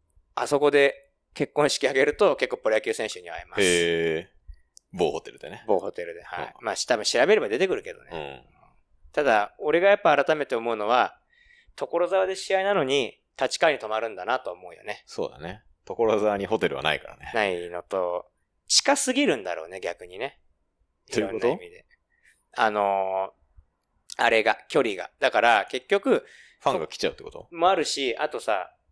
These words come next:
Speaker 1: お前土地勘あるから分かると思うけど、所沢の中心から西武ドームって無駄に時間がかかるんですよ。
Speaker 2: そうっすね。
Speaker 1: 混むから。
Speaker 2: 道も一本しかないしね。
Speaker 1: そう。
Speaker 2: 山ん中だからね。
Speaker 1: そうそうそ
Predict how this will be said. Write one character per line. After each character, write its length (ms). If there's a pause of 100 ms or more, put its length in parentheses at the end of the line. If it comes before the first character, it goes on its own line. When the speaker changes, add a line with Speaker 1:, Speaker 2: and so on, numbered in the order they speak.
(160)
Speaker 1:
お 80
前 100
土 140
地 80
勘 140
あ 20
る 80
か 80
ら 80
分 100
か 100
る 80
と 80
思 140
う 60
け 80
ど、 260 (420)
所 360
沢 280 (160)
の 120 (240)
中 220
心 260
か 100
ら 220 (180)
西 300
武 100
ド 80
ー 60
ム 100
っ 20
て 400
無 140
駄 100
に 120
時 100
間 140
が 100
か 80
か 100
る 120
ん 40
で 60
す 160
よ。 60
Speaker 2:
そ 20
う 60
っ 20
す 120
ね。 140
Speaker 1:
混 140
む 60
か 100
ら。 180
Speaker 2:
道 200
も 80
一 80
本 100
し 60
か 80
な 60
い 40
し 40
ね。 20
Speaker 1:
そ 140
う。 80 (100)
Speaker 2:
山 220
ん 20
中 160
だ 40
か 80
ら 60
ね。 60
Speaker 1:
そ 100
う 60
そ 140
う 40
そ 300